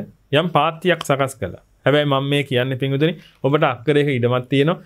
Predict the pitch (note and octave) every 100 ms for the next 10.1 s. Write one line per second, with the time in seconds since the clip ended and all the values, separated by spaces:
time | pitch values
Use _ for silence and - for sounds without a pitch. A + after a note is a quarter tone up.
0 | _ C#3+ D#3 C#3 C3+ E3 E3 F3 F3+ E3
1 | D3+ D#3 E3 D#3+ D3 D3+ D#3 D#3+ D#3 D#3
2 | D#3+ E3 E3+ B2+ G#2+ G#2 - - - -
3 | - - - - - - C#3+ E3+ E3+ D3
4 | D#3+ D3 C3+ D#3 C#3 A2+ D3+ D#3+ A#2 C3+
5 | D3 E3+ C#3 C#3 D3 D#3 D3+ C#3+ C#3 C#3
6 | C#3 C#3 C#3 G2+ - _ _ _ _ -
7 | _ - C#3+ D3 - F#3 F3+ F3+ E3+ C#3+
8 | D#3 C3+ D#3 D#3 C#3 C#3+ D#3+ D#3 C3 B2+
9 | D3 D#3 D#3+ C#3+ C#3+ D3 C#3 A2+ G#2 F#2+